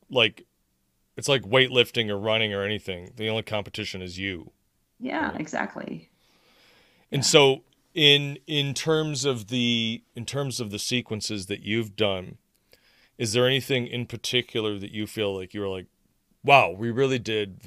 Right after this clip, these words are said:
Speaker 1: that really well"?
Speaker 2: Well, anytime I finish a project, because I'm gonna be honest, it's, it's hard work. It's, there's nothing easy about it.
Speaker 1: It's brutal.
Speaker 2: It's gru-, it's grueling, yeah. Um,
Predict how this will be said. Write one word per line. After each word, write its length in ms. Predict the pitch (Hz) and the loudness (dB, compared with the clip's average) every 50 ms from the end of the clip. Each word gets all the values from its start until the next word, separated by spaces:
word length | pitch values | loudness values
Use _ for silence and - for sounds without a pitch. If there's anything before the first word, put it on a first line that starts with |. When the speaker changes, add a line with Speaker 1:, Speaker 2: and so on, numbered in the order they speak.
| 98 92 92 | -16 -8 -2
Speaker 1:
that 500 | 107 107 101 101 87 82 - - - - _ _ _ | 2 2 4 2 2 -2 -6 -16 -20 -20 _ _ _
really 560 | 98 104 107 113 123 127 123 117 107 101 101 | -12 -8 -6 -2 0 2 2 2 2 0 -2
well"? 400 | 95 95 92 85 76 - - - _ _ _ _ _ _ _ _ _ _ _ _ _ _ _ _ _ _ _ _ _ _ _ _ _ _ _ _ | -2 -2 -4 -4 -4 -8 -12 -18 _ _ _ _ _ _ _ _ _ _ _ _ _ _ _ _ _ _ _ _ _ _ _ _ _ _ _ _
Speaker 2:
Well, 420 | - 214 214 196 - - - - _ _ _ _ _ _ _ _ _ _ _ _ _ | 2 4 4 4 4 2 -4 -14 _ _ _ _ _ _ _ _ _ _ _ _ _
anytime 600 | 202 220 254 277 262 269 254 233 220 220 214 202 | 6 8 8 8 8 6 4 4 6 4 4 2
I 380 | - 170 170 170 165 165 - - | 2 2 2 2 2 0 -2 -4
finish 360 | - - 185 180 180 175 - | -6 -4 -4 -4 -4 -6 -8
a 40 | - | -8
project, 640 | - 180 180 175 170 175 170 165 165 - - - _ _ _ _ _ _ _ _ _ _ _ _ _ _ | -2 0 0 0 2 2 2 2 0 -2 -8 -20 _ _ _ _ _ _ _ _ _ _ _ _ _ _
because 160 | - 180 180 | -2 0 2
I'm 60 | 185 202 | 4 4
gonna 80 | 196 180 | 6 6
be 100 | 180 98 | 4 4
honest, 460 | 135 143 147 156 147 147 147 - - - | 4 4 4 4 2 0 -2 -4 -4 -4
it's, 300 | 165 170 165 - - - | -2 -2 -4 -6 -12 -8
it's 180 | - 180 180 | -6 -6 0
hard 260 | - 170 175 185 156 | 4 4 4 4 4
work. 280 | 135 156 175 160 - - | 0 0 -2 -2 -4 -6
It's, 180 | - - - - 165 160 - | -8 -8 -6 -4 -4 -4 -2
there's 280 | - 151 156 156 151 - | -2 -2 -2 -2 0 2
nothing 460 | 165 160 165 165 190 190 180 - - | 2 2 2 2 2 2 2 2 2
easy 340 | - 165 160 160 156 156 147 | 4 4 4 6 6 6 4
about 340 | 135 123 123 131 127 - - | 4 4 2 0 0 0 -2
it. 220 | - 135 - - _ | -4 -4 -6 -10 _
Speaker 1:
It's 100 | - - | -16 -10
brutal. 400 | - - 127 131 127 110 - - | -2 0 2 2 2 2 2 2
Speaker 2:
It's 140 | 175 170 - | 2 2 4
gru-, 360 | - 165 165 185 190 185 - - | 6 8 8 8 8 4 2 2
it's 180 | - 190 185 - | 2 2 2 4
grueling, 480 | - 190 247 320 302 - - 151 156 | 4 4 4 4 2 2 2 2 4
yeah. 320 | 151 190 254 240 - - 151 - _ _ _ _ _ _ - | 6 6 6 4 4 2 -2 -8 _ _ _ _ _ _ 2
Um, 560 | 170 180 175 165 160 147 147 147 147 - - | 4 6 6 6 6 6 6 4 2 0 -4